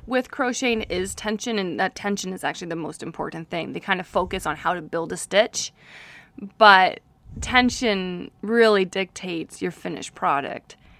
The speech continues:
It's, if you're pulling the stitches too tight, it's going to start buckling and bunching. If it's too loose, you're gonna have massive gaps, and it's gonna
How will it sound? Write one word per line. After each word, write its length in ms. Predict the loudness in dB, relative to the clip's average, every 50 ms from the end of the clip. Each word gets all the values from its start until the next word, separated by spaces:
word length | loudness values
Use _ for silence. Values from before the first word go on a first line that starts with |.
| _ -20 -10 -6
It's, 300 | -4 -4 -4 -6 -10 -10 -8
if 140 | -8 -2 0
you're 100 | 0 0
pulling 320 | 2 2 2 4 4 2 2
the 80 | 0
stitches 340 | -2 -4 -6 -6 -6 -8 -10
too 160 | -8 -8 -8
tight, 460 | -8 -4 2 2 4 4 2 0 -4 -2
it's 180 | -2 -2 -2 -4
going 200 | -8 -8 -8 -8
to 100 | -10 -12
start 680 | -16 -8 -4 -2 -2 0 -2 -4 -6 -8 -10 -8 0 4
buckling 480 | 4 4 4 2 -4 -4 -4 -4 -6
and 260 | -6 -8 -8 -4 0
bunching. 580 | 4 4 4 4 2 0 0 0 2 2 2 2
If 220 | 0 -2 -4 -6
it's 140 | -8 -12 -12
too 180 | -10 -8 -8 -6
loose, 400 | -4 -2 -2 -2 -2 -2 -4 -6
you're 80 | -6
gonna 200 | -6 -6 -6 -6 -6
have 220 | -2 0 0 0
massive 480 | 0 0 0 -2 -2 -4 -10 -14 -6 2
gaps, 440 | 6 6 8 8 8 6 2 -2 -8
and 100 | -6 -6
it's 100 | -8 -8
gonna 320 | -8 -6 -6 -4 -6 -6